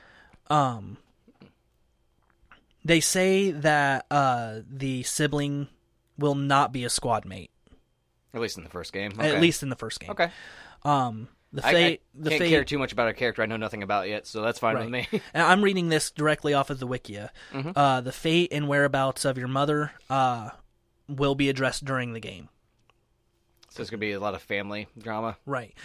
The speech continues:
Speaker 2: Okay.
Speaker 1: The default names of your characters are Scott and Sarah, uh, but when you're creating your own character, you can obviously change
Speaker 2: You just
Speaker 1: that.
Speaker 2: have to keep the same last name.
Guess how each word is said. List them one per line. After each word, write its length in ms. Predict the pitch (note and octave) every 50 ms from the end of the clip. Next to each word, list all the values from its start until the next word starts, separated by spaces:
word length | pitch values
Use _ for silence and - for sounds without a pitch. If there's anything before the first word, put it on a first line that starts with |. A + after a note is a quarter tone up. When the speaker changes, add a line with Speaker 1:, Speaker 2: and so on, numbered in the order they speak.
| - G2
Speaker 2:
Okay. 220 | G2+ - - -
Speaker 1:
The 120 | - D3+
default 580 | D3 C3+ C3+ D#3+ F3 F#3+ - - G3 E3+ D#3 -
names 340 | C#3+ C#3 C3+ C3 C3 B2+ -
of 100 | C3 B2+
your 80 | B2 B2
characters 760 | - C#3+ C3 B2 A#2+ A#2 - - A2+ A#2 A#2 A#2+ A#2 - - - - - - - _ -
are 200 | C3+ B2+ B2 A#2+
Scott 360 | - - - - C3+ C3 C3
and 100 | - A#2+
Sarah, 400 | - - C3+ A#2+ A#2+ B2+ D3 D3+ - - _ _ _ _ _ _ _ _ _ _ _ _ _ _ _ -
uh, 160 | C3 C3 B2+
but 160 | A#2+ B2 - - - _ _
when 260 | - C#3+ C#3+ C#3 C3+ C3+
you're 180 | C3 B2+ B2+ -
creating 340 | - - C#3 C3 C3 B2+ B2
your 100 | B2 B2+
own 120 | B2 B2
character, 280 | - C3+ B2 A#2 - B2
you 140 | A#2+ B2 A#2+
can 120 | - B2+
obviously 380 | A2+ A2+ A#2 A2+ A2+ - A2+ -
change 360 | - C#3 B2+ B2 A#2+ A2 A#2
Speaker 2:
You 60 | A2+
just 180 | A2+ A#2 A#2+ A2+
Speaker 1:
that. 60 | G#2
Speaker 2:
have 120 | F#2 -
to 120 | - G2 F#2
keep 240 | - - F#2+ -
the 120 | - F#2 F2
same 260 | - G2 G2 F#2 E2+
last 260 | F2 F2 E2+ - -
name. 280 | F#2+ E2+ F2 F2+ F2+